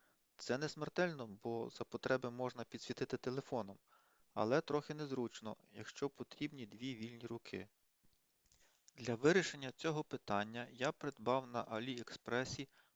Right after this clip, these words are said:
пласку світлодіодну лампочку на дванадцять вольт,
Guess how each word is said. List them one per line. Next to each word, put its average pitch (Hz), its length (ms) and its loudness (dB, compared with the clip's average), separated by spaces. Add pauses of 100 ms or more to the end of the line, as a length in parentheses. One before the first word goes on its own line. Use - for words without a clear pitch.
(100)
пласку 139 540 -2
світлодіодну 113 880 -2
лампочку 123 580 -2
на 117 120 -4
дванадцять 117 560 -4
вольт, 98 440 0